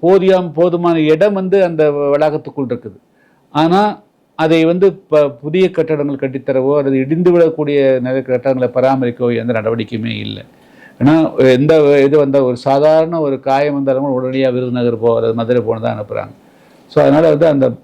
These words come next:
மருத்துவமனையை வந்து உடனடியாக வந்து ஒரு இருபது கோடி ரூபாயாவது செலவழித்து அதை வந்து விரிவாக்கம் செய்யணும், அதை புதுப்பிக்கணும் வலியுறுத்தி, ஆ, செப்டம்பர் முதல் வாரத்துல என்னுடைய தலைமையில் ஆர்ப்பாட்டம் நடைபெற இருக்கிறது.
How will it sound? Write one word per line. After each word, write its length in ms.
மருத்துவமனையை 640
வந்து 420
உடனடியாக 560
வந்து 200
ஒரு 180
இருபது 320
கோடி 180
ரூபாயாவது 480
செலவழித்து 680
அதை 220
வந்து 220
விரிவாக்கம் 560
செய்யணும், 240
அதை 240
புதுப்பிக்கணும் 460
வலியுறுத்தி, 720
ஆ, 600
செப்டம்பர் 540
முதல் 260
வாரத்துல 360
என்னுடைய 400
தலைமையில் 520
ஆர்ப்பாட்டம் 520
நடைபெற 380
இருக்கிறது. 440